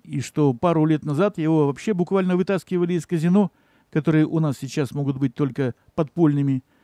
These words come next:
где он пропадал, забывая даже явиться на службу. От увольнения в тот раз его спасли отец, когда-то работавший в областном М Ч С-ном главке, и дядя,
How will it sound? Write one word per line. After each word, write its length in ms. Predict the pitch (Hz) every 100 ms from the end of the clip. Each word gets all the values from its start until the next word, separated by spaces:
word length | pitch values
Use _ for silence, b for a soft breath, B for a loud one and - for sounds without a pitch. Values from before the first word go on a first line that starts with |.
| b b
где 240 | 123 143
он 120 | 240 214
пропадал, 640 | 220 - 214 220 240 180
забывая 480 | 151 165 156 180 185
даже 300 | 180 160 175
явиться 440 | 175 196 190 196
на 140 | 190
службу. 540 | 175 214 214 143 101 - _ _ _
От 180 | - 151
увольнения 460 | 202 214 233 214 165
в 40 |
тот 140 | 170
раз 220 | 170 190 -
его 320 | 170 185 151
спасли 540 | - 151 - 180 117 _ _ _ -
отец, 460 | 165 - 247 208
когда-то 380 | - 151 143 131
работавший 640 | 139 143 131 117 - 139 123
в 120 | 127
областном 560 | 139 147 - 160 143 - _ -
М 140 | 208
Ч 260 | 185 196 170
С-ном 260 | - 143
главке, 400 | 147 202 196 202
и 260 | 196 - 180
дядя, 500 | 170 202 160 107 98